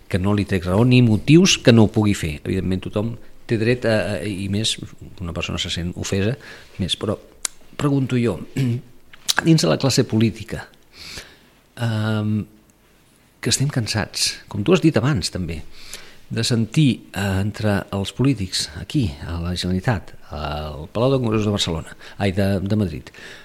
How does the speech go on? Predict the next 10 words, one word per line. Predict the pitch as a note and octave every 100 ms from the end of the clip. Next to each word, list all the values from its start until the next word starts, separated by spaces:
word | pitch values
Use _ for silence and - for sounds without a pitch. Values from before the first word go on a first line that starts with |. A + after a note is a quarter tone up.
| -
mm, | - A2 A2 A2 G#2 E2+ - - _ _ - _ _ _ _ _ _ _ _ _ -
faltar-se | - A2 B2+ D3+
el |
respecte, | B2+ - G2 - F2 -
inclús | A2+ A#2 B2+
insults, | G2+ - G2 F2+ - - - -
inclús | B2+ E3 F3
acusar-se | - C3 C3+ - F3 -
molt | C#3 E3 D3+
greument, | C3 A#2+ B2 G2